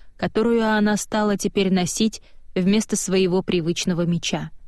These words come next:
Но это было не более чем украшение. У нее не было ни сил, ни координации движений для того, чтобы драться левой рукой, и Дзяо, несомненно,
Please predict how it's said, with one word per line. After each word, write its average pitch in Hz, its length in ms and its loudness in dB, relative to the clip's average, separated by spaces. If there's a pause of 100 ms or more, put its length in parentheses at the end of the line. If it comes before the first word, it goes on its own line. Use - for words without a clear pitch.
(640)
Но 185 140 2
это 254 280 2
было 240 260 4
не 220 160 4
более 202 380 0
чем 175 200 0
украшение. - 800 -4 (880)
У 202 60 0
нее 208 300 4
не 202 180 2
было 196 260 2
ни 190 140 4
сил, 202 280 2
ни 196 160 4
координации 190 760 0
движений 202 580 2
для 160 200 0
того, 170 260 0
чтобы 180 260 -2
драться 170 380 -2
левой 165 340 0
рукой, 165 420 -4 (480)
и 196 120 2
Дзяо, 208 420 2
несомненно, 214 840 4